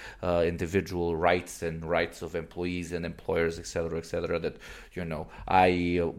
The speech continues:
wasn't getting surprised by not seeing in my part of the world. And that whole package and those, you know, those four months of experiences,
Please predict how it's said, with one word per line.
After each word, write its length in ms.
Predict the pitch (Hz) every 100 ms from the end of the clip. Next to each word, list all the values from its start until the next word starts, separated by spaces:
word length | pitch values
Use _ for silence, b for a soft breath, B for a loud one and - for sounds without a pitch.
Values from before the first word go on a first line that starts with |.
| 87
wasn't 420 | 107 110 110 101
getting 220 | 101 92
surprised 880 | - 90 - 101 95 92 87 - -
by 160 | 90 85
not 320 | 87 98 -
seeing 480 | - - 110 92 82
in 160 | 82
my 140 | 87 87
part 280 | - 87 82
of 140 | 80
the 60 | 80
world. 360 | 85 123 123 - B B
And 140 | 104 101
that 100 | 101
whole 320 | - 123 120
package 500 | - 107 107 - 87
and 120 | 90 87
those, 300 | 90 85 -
you 80 |
know, 220 | 85 85 B B B _
those 240 | 98 98
four 240 | - 95 90
months 340 | 90 87 -
of 100 | 82
experiences, 840 | 80 - 98 92 90 82 87 82